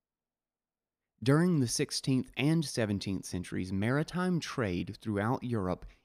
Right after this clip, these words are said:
improved and grew significantly. Flowing all the way from Switzerland to the British Channel,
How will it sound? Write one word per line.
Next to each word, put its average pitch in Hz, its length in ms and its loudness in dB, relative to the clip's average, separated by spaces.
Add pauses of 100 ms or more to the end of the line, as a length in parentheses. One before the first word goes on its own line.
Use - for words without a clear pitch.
improved 110 840 0
and 101 240 -2
grew 127 500 2
significantly. 113 1080 -4 (600)
Flowing 143 320 6
all 131 160 4
the 175 80 2
way 131 240 2
from 95 280 -2
Switzerland 147 760 -2 (260)
to - 80 -20
the 107 80 -6
British 123 520 0
Channel, - 560 -4